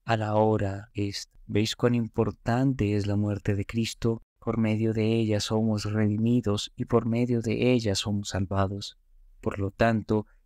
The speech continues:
que nadie se detenga ante las enseñanzas de Cristo, más bien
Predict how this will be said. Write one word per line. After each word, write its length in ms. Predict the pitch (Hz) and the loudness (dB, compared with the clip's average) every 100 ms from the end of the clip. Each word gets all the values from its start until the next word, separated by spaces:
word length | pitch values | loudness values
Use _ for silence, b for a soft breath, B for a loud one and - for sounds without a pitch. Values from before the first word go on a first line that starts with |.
| - | -4
que 140 | 120 | -2
nadie 420 | 107 120 139 131 | 0 0 0 0
se 180 | 117 123 | 0 -2
detenga 560 | 117 113 123 135 131 117 | -2 0 0 2 2 0
ante 220 | 110 113 | 0 0
las 300 | 110 110 - | -2 -4 -4
enseñanzas 960 | 113 110 113 117 123 127 123 - 117 113 | -4 -4 -2 0 0 -2 -2 -2 -2 -4
de 120 | 117 | -8
Cristo, 680 | - 123 120 - - 107 - - - | -2 0 0 -6 -6 -6 -8 -18 -2
más 280 | 107 107 - | 2 2 2
bien 440 | 110 123 127 127 | 2 2 2 -2